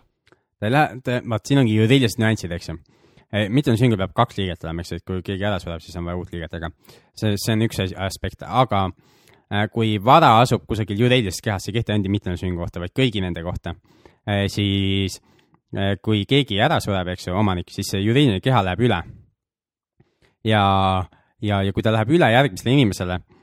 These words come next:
äh, si-, ja niikaua, kuni inimene ei müü seda juriidilist keha,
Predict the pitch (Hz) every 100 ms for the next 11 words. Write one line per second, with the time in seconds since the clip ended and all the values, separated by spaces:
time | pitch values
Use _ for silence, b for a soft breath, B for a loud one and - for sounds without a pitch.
0 | b b 101 98 107 107 107 107 104 101
1 | 98 127 175 117 101 113 151 113 104 120
2 | 208 135 101 92 95 107 110 92 85 -
3 | 87